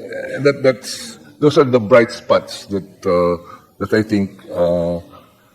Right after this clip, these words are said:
uh, that guides us, inspires us to work hard, uh, 'cause we,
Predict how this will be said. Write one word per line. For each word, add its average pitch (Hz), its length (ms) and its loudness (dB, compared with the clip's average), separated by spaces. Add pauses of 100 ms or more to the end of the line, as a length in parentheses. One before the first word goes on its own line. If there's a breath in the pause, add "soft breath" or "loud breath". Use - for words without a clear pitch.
(140 soft breath)
uh, 92 280 -6
that 98 340 -10
guides 113 320 4
us, 98 240 -4
inspires 101 640 0
us 90 180 -4
to - 140 -6
work 92 420 0
hard, 82 320 2
uh, 73 180 -10
'cause - 220 -12
we, 98 100 -4